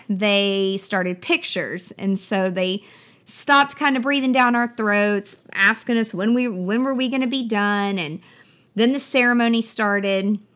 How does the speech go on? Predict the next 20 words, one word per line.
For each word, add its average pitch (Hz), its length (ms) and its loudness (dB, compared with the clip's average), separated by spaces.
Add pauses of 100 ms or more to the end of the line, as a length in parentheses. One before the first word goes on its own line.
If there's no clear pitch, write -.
(560)
and 196 640 0
the 196 80 -6
ceremony 185 560 -2
went 185 260 -2
off 185 260 0
without 175 300 -4
a 196 60 -6
hitch. 277 400 0
It 185 100 -6
was 185 160 -4
an 190 100 -2
outdoor 175 520 -2
wedding. 226 480 2
It 196 60 -2
was 180 180 -6
beautiful. 220 680 0
The 190 140 -4
weather 175 260 -4
was 170 200 -8
great. 208 680 0